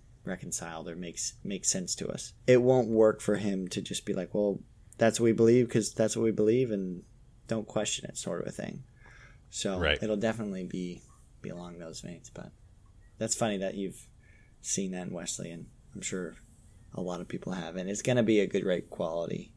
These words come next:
Speaker 2: It's gonna be a wonderful quality. You know what it's gonna make for is somebody who, honestly, somebody,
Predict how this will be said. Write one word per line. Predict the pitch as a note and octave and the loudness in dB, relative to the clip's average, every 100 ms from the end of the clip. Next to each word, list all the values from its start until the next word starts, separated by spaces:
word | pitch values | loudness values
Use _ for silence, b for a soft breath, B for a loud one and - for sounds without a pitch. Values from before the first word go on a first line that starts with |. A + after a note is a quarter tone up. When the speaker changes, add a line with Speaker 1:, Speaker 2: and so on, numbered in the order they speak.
| - - | -20 -10
Speaker 2:
It's | - | 2
gonna | C3+ | 6
be | C3 | 8
a | |
wonderful | F#2 A2 C3+ - | 8 6 6 4
quality. | - E2 D2+ D2 D2+ | 0 2 2 2 0
You | E2 | 2
know | E2 | 2
what | E2 | 2
it's | D#2 | 2
gonna | F#2 D#2 | -2 -2
make | D2+ F2+ G#2 - | 0 0 0 -6
for | - D#2 C#2+ C#2+ C#2 b b b b b | -8 -2 0 0 -4 b b b b b
is | E2 D#2 | -2 -2
somebody | - D#2+ D#2 D#2 D2 | 0 0 2 0 0
who, | C#2+ D2+ C#2+ C#2+ C#2 - - - | 0 0 0 0 -2 -6 -10 -2
honestly, | E2+ G#2 - G2+ | 0 4 6 6
somebody, | F2 F#2+ F2 E2+ E2 | 4 2 2 2 0